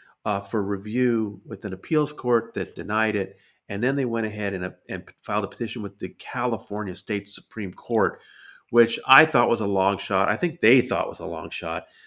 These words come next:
But there's interesting timing, because right after they had filed that petition to the state Supreme Court asking for them to intervene, the preliminary hearing in the criminal case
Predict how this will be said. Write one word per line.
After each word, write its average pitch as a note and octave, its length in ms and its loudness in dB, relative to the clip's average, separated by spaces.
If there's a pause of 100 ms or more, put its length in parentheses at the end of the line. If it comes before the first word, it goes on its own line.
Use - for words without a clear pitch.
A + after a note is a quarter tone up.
(400)
But E3 340 2
there's A#2 240 -8
interesting D3+ 480 -6
timing, A#2+ 540 -4
because F#2+ 320 -12
right C3 380 -2
after D#3+ 320 -2
they A#2 160 0
had G#2+ 160 -6
filed A2+ 480 -6
that G2 200 -4
petition - 680 -8 (540)
to A#2 100 -8
the G2+ 80 -4
state B2 380 -2
Supreme G#2 420 -8
Court G#2 420 -2
asking G#2 360 -8
for G2 160 -8
them F#2+ 180 -4
to C3 100 -14
intervene, G2 680 -6 (720)
the A#2+ 80 2
preliminary D3 680 -2
hearing D3 680 -4
in A2+ 160 -6
the G2+ 120 -2
criminal E3 760 -2
case E2+ 640 -10